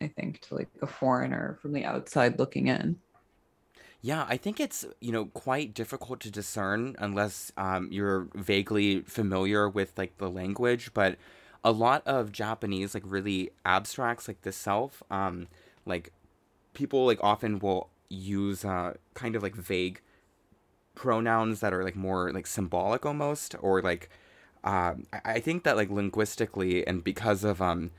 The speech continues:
Speaker 2: like, the speed at which Japan modernized after the, after the war, there is, like, a kind of constant s-, sense of biting humor, um, behind what appears to be kind of, like,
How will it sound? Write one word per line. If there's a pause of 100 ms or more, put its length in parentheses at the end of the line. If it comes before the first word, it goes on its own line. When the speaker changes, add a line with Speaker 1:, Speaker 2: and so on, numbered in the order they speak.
(220)
Speaker 2:
like,
the
speed
at
which (160)
Japan
modernized
after
the, (360)
after
the
war, (320)
there
is,
like,
a (120)
kind
of (100)
constant (140)
s-, (160)
sense
of
biting
humor, (320)
um,
behind
what
appears
to
be
kind
of,
like,